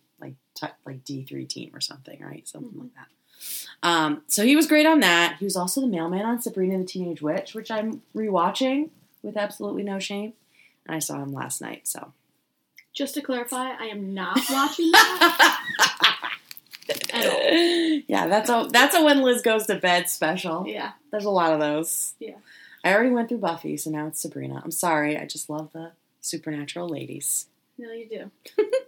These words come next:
Speaker 1: Um, so we're in this house and everybody's gigantic. I remember you saying, like,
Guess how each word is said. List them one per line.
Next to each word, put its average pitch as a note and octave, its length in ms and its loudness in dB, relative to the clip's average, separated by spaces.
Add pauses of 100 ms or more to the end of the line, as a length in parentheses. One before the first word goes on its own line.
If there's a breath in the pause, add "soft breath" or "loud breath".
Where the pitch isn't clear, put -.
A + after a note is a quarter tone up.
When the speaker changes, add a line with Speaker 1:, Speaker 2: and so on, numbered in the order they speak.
(640 loud breath)
Speaker 1:
Um, E3+ 480 4 (440)
so A3 460 4
we're G#3+ 120 4
in G#3 140 2
this G#3+ 140 -2
house A3+ 260 2
and G3+ 220 -2
everybody's G#3 560 0
gigantic. F3 920 -4 (680)
I F3 60 -2
remember F#3 280 2
you E3+ 220 2
saying, D#3 280 -2
like, C#3+ 360 -4